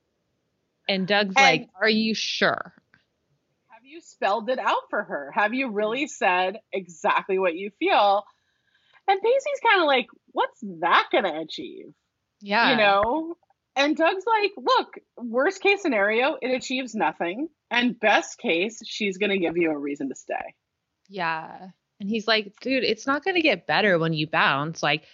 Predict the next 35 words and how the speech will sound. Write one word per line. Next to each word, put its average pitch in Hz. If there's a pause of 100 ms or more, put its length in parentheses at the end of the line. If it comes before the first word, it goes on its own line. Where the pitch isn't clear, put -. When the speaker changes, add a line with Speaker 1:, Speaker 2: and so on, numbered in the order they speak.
(140)
Speaker 1:
you're 180
gonna 180
look 175
at 196
the 202
stars, 175
you're 170
gonna 170
see 190
her 190
Speaker 2:
Mm. 180
Speaker 1:
face. 160
Like, - (320)
the 196
problem's 226
not 175
gonna 170
go 147
away. 143
And 147
then, 165
<laughs> 170
you 165
know, 139
it's 147
like, 147
what? 151
You 143
can 151
come 160
back 156
to -
what, 160
you 170
know?" 151